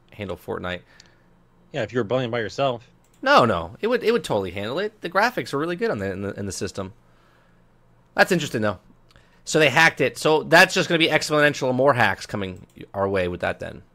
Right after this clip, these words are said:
Speaker 2: Well, their, their, their concern is pirated software
Speaker 1: Right.
Speaker 2: eventually.
Speaker 1: Ton
Speaker 2: It's
Speaker 1: of
Speaker 2: not just
Speaker 1: emulators
Speaker 2: because
Speaker 1: running.
Speaker 2: It's not like you unlock a, unlock the door and you open up the door and free games pop out. It's the fact that it could be broken,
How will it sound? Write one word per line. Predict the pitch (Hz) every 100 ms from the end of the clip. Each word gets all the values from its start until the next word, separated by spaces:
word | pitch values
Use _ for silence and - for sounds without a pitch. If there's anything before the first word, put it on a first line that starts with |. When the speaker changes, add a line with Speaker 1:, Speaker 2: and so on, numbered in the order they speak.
| _ _ _ _ -
Speaker 2:
Well, | 151 131
their, | 139 139
their, | 117 143 127
their | 135
concern | 127 123 135
is | 117
pirated | - 120 101 85
software | 107 90 - - _ _ _ 110
Speaker 1:
Right. | 101
Speaker 2:
eventually. | 92 - 80 - _ _ _ _ _ _ _ _ _ _ _ -
Speaker 1:
Ton | 139 156 180
Speaker 2:
It's | 165
Speaker 1:
of |
Speaker 2:
not | 143 -
just | 135
Speaker 1:
emulators | 135 131
Speaker 2:
because | 120 101
Speaker 1:
running. | 98 80 71
Speaker 2:
It's | 76
not | 226 226
like | 220
you | 214
unlock | 190 185 160
a, |
unlock | 156 180 156 151 160 147
the | 135
door | 135 147 139
and |
you | 131
open | 135 131
up |
the | 123
door | 113 131 123
and | 107
free | - 131
games | 110 85 123 -
pop | 107 90 95
out. | 80 - _ _ _ -
It's | 135 -
the | 143
fact | 165 156 151
that | 131
it | 143 -
could | - 196 147
be | 151
broken, | 117 117 107 117 110